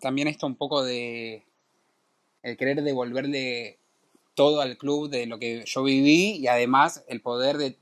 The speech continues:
transformar a una persona que está en un periodo de crecimiento y de verdad que lo puedes marcar y puedes transformar a esa persona, a un grupo de personas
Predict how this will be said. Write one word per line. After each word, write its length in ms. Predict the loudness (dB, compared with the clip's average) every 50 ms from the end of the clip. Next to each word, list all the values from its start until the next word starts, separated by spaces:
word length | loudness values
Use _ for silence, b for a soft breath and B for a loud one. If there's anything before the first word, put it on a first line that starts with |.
| _ _ _
transformar 480 | -6 -6 -6 -6 -8 -10 -6 -4 -4
a 60 | -4 -2
una 180 | -4 -4 -6
persona 680 | -6 -8 -10 -6 -4 -2 -2 -2 -2 -4 -4 -6 -8 -12 _ _ _ _ _ _ _ _ _ _ _ _ _ _ _ _ _ -18
que 80 | -18
está 480 | -16 -6 -2 2 4 4 4 2 0 -4
en 160 | -8 -10 -10 -8
un 80 | -8
periodo 220 | -6 -4 -2 -2 -2
de 80 | -2
crecimiento 560 | -4 -8 -12 -10 -8 -8 -4 -2 -2 0 0
y 100 | 0 0
de 140 | 0 0 0
verdad 240 | 2 4 4 4 6
que 100 | 4 2
lo 80 | 0 -2
puedes 180 | -4 -4 -2
marcar 280 | 0 -2 0 0 0 -2
y 60 | 0
puedes 160 | -2 -4 -4
transformar 320 | -6 -8 -6 -4 -2 0 0
a 40 |
esa 160 | 0 0 0 0
persona, 360 | 0 -2 -2 0 2 2 2
a 200 | 2 0 -2 -4
un 180 | -2 -2 0
grupo 380 | 4 4 4 4 4 2 0 -4
de 80 | -2 -4
personas 680 | -4 -6 -6 -6 -8 -8 -6 -4 -4 -4 -6 -8